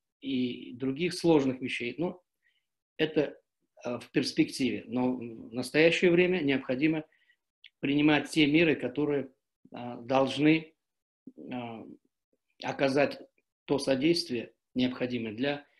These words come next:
решения экстренных и экстраординарных вопросов в экономике. А, еще один приоритет — это необходимо, необходимость пересмотра приоритетов цели У Г Ф.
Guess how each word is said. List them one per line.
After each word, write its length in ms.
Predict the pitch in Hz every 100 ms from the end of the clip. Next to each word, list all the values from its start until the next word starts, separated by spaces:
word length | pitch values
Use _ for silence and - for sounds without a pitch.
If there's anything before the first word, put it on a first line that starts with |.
| _ _
решения 480 | 120 123 156 151 147
экстренных 560 | 156 156 - 139 135 135
и 40 |
экстраординарных 880 | 123 127 113 110 117 127 123 113 - _
вопросов 520 | 113 107 113 101 - - _ _
в 280 | 110 - 110
экономике. 640 | - 110 104 95 - - _ _ _ _ _ _ _ _ _ _ _ _ _ _ _ _ _ -
А, 420 | 120 120 117 120
еще 460 | - 135 151 - 202
один 200 | 156 127
приоритет — 440 | 135 131 127 120
это 360 | 156 156 165 - _ _ _ _ _ _ _ _ _ -
необходимо, 600 | 143 127 156 175 170 151 - _ _ _ _ _ -
необходимость 800 | 147 156 156 175 160 - 147 -
пересмотра 720 | 160 151 165 170 170 151 - _ _
приоритетов 680 | 147 147 147 - 160 151 -
цели 300 | - 151 143
У 120 | 135
Г 280 | 131 123
Ф. 80 | 104